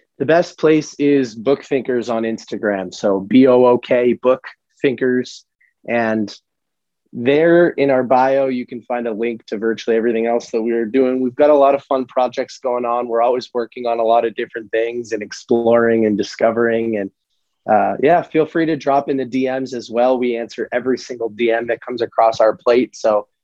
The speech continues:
if you need a book recommendation or you wanna chat about anything, just let us know.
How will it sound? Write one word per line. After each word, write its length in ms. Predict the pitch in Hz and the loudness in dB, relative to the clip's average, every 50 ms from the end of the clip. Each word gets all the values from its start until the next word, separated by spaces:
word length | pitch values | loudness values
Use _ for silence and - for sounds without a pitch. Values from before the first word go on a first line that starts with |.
| _ _ | _ _
if 40 | - | 0
you 80 | 127 | 4
need 160 | 127 139 147 151 | 4 4 4 4
a 40 | |
book 240 | 135 147 165 165 - | 2 2 0 0 0
recommendation 920 | 180 165 156 - 156 151 143 147 151 156 151 151 - 147 139 143 143 139 127 | 0 0 0 -2 -4 -4 -2 0 0 -2 -2 -4 -6 -6 -6 -6 -6 -6 -6
or 120 | 120 117 | -4 -4
you 120 | 117 120 | -4 -2
wanna 180 | 123 131 127 123 | -2 -4 -4 -6
chat 260 | 120 - - 131 127 | -4 -2 -2 0 0
about 220 | 127 117 123 120 120 | 0 0 -2 -2 -2
anything, 400 | 117 120 120 104 - 123 123 120 113 | -2 -4 -6 -8 -10 -12 -14 -14 -16
just 180 | 107 - - | -18 -8 -4
let 80 | 113 113 | -2 -2
us 160 | 117 113 - - | -2 -4 -6 -8
know. 180 | 120 139 - | -8 -8 -8